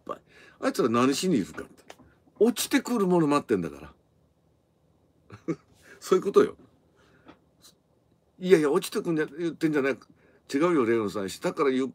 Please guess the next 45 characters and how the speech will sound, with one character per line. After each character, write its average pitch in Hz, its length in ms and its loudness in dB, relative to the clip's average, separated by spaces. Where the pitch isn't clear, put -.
く 185 80 -10
り 175 100 -2
巻 139 220 2
い 131 40 -4
て 139 120 -6
た 139 100 -6
ら 120 60 -2
食 151 220 -6
う 139 40 -2
っ - 40 -6
て 107 160 -4
話 92 360 -8
よ」。 80 140 -8
一 123 100 -2
緒 - 440 -10
一 95 120 -6
緒。 - 360 -14
要 156 320 2
は、 175 340 0
タ 165 140 -4
テ 208 220 4
ス - 120 -10
ト 214 140 -2
に 208 160 -2
対 226 340 -4
し - 80 -12
て 147 140 -4
こ 165 460 -2
う 180 80 -2
い 185 380 -4
う - 40 -20
動 175 320 0
き - 180 -8
を 170 240 0
す-、 - 180 -16
す - 180 -10
る 147 280 -2
餌 143 380 0
を 226 400 0
食 147 140 2
べ 135 160 6
に 110 220 -4
来 - 120 -20
て 98 220 -6
る 185 240 -4